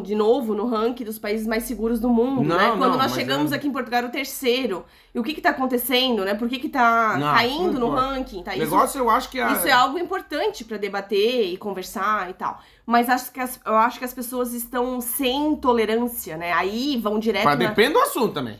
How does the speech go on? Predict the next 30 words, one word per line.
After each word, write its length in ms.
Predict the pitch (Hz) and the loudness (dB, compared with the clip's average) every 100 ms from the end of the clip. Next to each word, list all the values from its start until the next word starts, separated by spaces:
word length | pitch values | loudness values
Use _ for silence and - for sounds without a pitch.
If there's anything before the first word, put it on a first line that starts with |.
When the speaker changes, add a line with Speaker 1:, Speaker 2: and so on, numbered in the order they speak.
| - | -10
Speaker 1:
Então, 320 | 320 269 202 | -4 -2 0
mas 160 | 208 | -2
nesse 200 | 247 285 | -4 -6
caso 300 | - 254 247 | -2 -2 0
do, 80 | 233 | 2
Speaker 2:
Ah, 140 | 240 139 | 2 2
Speaker 1:
do 80 | |
Speaker 2:
tá. 60 | 226 | 2
Speaker 1:
trote, 420 | 220 226 - - | 2 2 0 -8
né, 140 | 190 202 | -6 -6
da 100 | 196 | -6
praxe, 580 | 220 180 226 - 226 - - - - | -2 -2 -2 -4 -12 -14 -18 -20 -12
é, 340 | 202 202 185 | -6 -4 -2
a, 160 | 190 - | 2 2
elas 260 | 214 214 214 | 2 0 0
estão 360 | 220 - 254 269 | -4 -4 -2 -2
xingando 640 | - 277 226 247 285 277 | -2 0 2 2 4 4
a 40 | |
nacionalidade 1300 | 254 262 370 - 359 311 277 269 220 208 214 214 196 | 4 2 0 -4 -6 -4 -4 -4 0 2 2 -2 -6
umas 220 | 196 190 | -4 -6
das 240 | 196 190 | -6 -6
outras. 440 | 190 170 165 156 175 | -6 -6 -8 -10 -6
Inclusive 420 | 220 254 202 226 | -4 -2 0 0
brasileiros 600 | 220 214 208 185 214 247 | 2 0 0 0 0 -2
xingando 280 | 233 202 202 | -4 -4 -4
portugueses 420 | 190 185 240 247 | -6 -2 0 0
e 20 | |
portugueses 460 | 220 226 196 214 214 | -2 -4 -2 -2 -2
xingando 380 | 240 208 202 202 | -2 -2 0 -2
brasileiros. 680 | 196 196 180 175 147 - | -4 -4 -4 -4 -4 -8